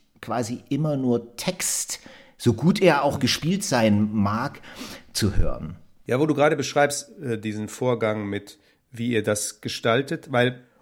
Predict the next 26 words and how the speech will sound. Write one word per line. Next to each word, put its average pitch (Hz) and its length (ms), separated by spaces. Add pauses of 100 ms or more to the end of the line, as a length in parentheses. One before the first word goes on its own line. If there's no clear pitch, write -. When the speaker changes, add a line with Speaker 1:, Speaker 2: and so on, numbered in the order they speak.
(120)
Speaker 2:
obwohl 127 280
man 185 140
natürlich 143 320
merkt, 135 240
es 135 100
ist 127 120
eine 131 100
literarische 117 540
Vorlage, 117 960
war 104 160
es 104 120
unfassbar 190 800
casual 95 640
in 107 160
der 101 100
Umsetzung. 107 600
Also 104 360
wie 143 200
die 147 240
das 135 240
miteinander 131 420
verhandelt 156 640
haben 143 360
in 123 120
dieser 117 200
Dialogizität, 123 1080